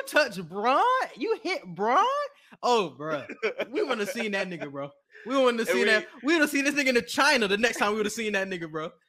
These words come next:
Speaker 1: <laughs>
Speaker 2: And we know Bron. Bron would have made a whole scene.
Speaker 1: <laughs>
Speaker 2: Bron would have probably acted like he was knocked out for real. Like, Bron would have real.
Speaker 1: Facts.
Speaker 2: Oh my gosh,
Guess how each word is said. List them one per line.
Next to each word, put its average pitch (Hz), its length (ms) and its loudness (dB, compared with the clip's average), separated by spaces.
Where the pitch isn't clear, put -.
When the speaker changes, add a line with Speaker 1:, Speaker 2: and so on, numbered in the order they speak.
Speaker 1:
<laughs> - 80 -8
Speaker 2:
And 170 160 0
we 247 160 -2
know 196 240 4
Bron. 156 500 2
Bron 185 320 4
would 170 80 2
have 165 100 -2
made 160 140 2
a 143 60 -4
whole 170 260 0
scene. 170 460 -10
Speaker 1:
<laughs> - 40 -2
Speaker 2:
Bron 269 280 4
would 240 140 4
have 202 80 -6
probably 208 320 4
acted 202 160 4
like 185 160 2
he 226 80 -6
was 175 160 -4
knocked 180 320 -2
out 160 240 -2
for 139 100 -12
real. 120 260 -6
Like, 120 260 -6
Bron 156 280 -2
would 139 80 -10
have 131 100 -6
real. 127 160 -4
Speaker 1:
Facts. 104 140 -12
Speaker 2:
Oh 143 140 -4
my 98 160 -14
gosh, 98 360 -10